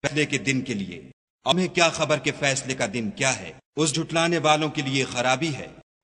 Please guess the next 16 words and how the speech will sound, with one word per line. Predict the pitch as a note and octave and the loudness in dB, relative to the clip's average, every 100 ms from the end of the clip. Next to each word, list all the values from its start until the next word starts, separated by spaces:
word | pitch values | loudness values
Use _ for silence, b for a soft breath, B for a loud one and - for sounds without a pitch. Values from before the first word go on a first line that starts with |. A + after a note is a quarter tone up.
| _ E3 | _ -2
हमने | E3+ E3 | 0 2
पहले | E3 D#3+ E3 | 2 2 0
लोगों | D#3 D#3+ E3+ | 2 2 0
को | D#3+ | -2
हलाक | C3+ D3 D#3 D3+ | -2 2 2 2
नहीं | C#3+ F3 | 0 2
कर | G3 F3+ | 2 0
डाला, | C#3 A#2 G2 D#2+ - - _ _ _ E3+ | 0 0 -2 -8 -14 -20 _ _ _ -4
पिछलों | F#3+ G3 G3 | -2 2 2
को | G3 F3+ | 2 0
भी | C#3+ F3 D#3 | 0 0 2
उनके | D3+ D3+ | 0 -2
पीछे | C3+ D3 D3 | -2 -2 -2
भेज | C3 C3+ A#2 | 0 -2 -2
देते | C3 C3 E3 | -2 -2 -2
हैं। | C3+ G2 | -4 -8